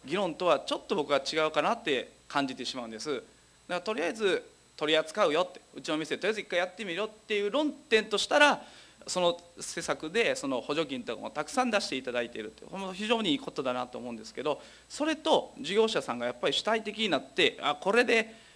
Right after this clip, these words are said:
えー、橋本を本気で、あの、全国へ発信していくので、我々も儲けるんだ、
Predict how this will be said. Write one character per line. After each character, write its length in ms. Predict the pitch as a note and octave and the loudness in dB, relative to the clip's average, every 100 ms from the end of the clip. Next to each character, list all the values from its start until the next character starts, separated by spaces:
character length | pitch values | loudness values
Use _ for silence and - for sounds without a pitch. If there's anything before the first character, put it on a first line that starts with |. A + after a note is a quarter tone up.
| - - | -20 -14
え 220 | - A#2 C3 | -6 -4 -2
ー、 180 | D#3 D3 | -2 -2
橋 80 | |
本 380 | D#3 E3 F#3 D#3+ | -2 0 2 2
を 40 | C#3 | 0
本 240 | - G3+ | -4 -6
気 140 | - | 2
で、 280 | A#3+ G#3+ G#3+ - - - - | 6 6 4 -6 -18 -14 -6
あ 100 | B2 | -4
の、 80 | B2+ | -4
全 160 | F#3+ | -4
国 120 | D#3 | -4
へ 40 | B2 | -2
発 200 | - D3 | -2 0
信 140 | E3 | 0
し 80 | D3+ | 2
て 80 | E3 | 0
い 40 | |
く 120 | C#3+ | 0
の 140 | A#2 B2 | -4 -2
で、 80 | C#3+ | 2
我 220 | D3+ F#3 | 4 6
々 160 | F3+ | 4
も 100 | C#3 | 4
儲 200 | B2 E3+ | 2 0
け 120 | - F3 | 2 0
る 100 | |
ん 40 | |
だ、 80 | B2 | 0